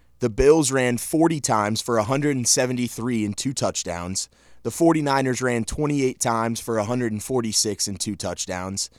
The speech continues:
The Cowboys ran for thirty-two times for one thirty-eight and a touchdown. And then last night, the Seahawks went twenty-four carries, a hundred yard-, uh, um, I'm sorry, twenty-four carries, a hundred yards, and a touchdown. So,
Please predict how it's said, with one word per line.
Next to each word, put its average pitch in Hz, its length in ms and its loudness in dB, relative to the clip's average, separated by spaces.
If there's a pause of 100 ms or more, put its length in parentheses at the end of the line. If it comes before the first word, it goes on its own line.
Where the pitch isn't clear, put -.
(380)
The 117 60 -2
Cowboys 135 580 4
ran 120 260 0
for 113 160 -4
thirty-two 143 600 -2
times 110 400 -2
for 110 280 -2
one 127 240 0
thirty-eight 117 520 0
and 104 40 -8
a 101 40 -8
touchdown. 101 600 -6 (420)
And 131 100 -4
then 139 140 0
last 143 280 4
night, 160 220 2
the 120 60 -4
Seahawks 139 420 4
went 131 220 -4
twenty-four 143 480 0
carries, 131 400 2
a 123 80 2
hundred 127 280 0
yard-, 131 320 2
uh, 131 280 4
um, 117 400 2 (500)
I'm 120 80 -4
sorry, 101 240 -2
twenty-four 170 400 2
carries, 135 300 4
a 117 40 4
hundred 135 280 0
yards, 131 340 8
and 107 100 -4
a 95 60 -10
touchdown. 92 460 -10
So, 151 240 0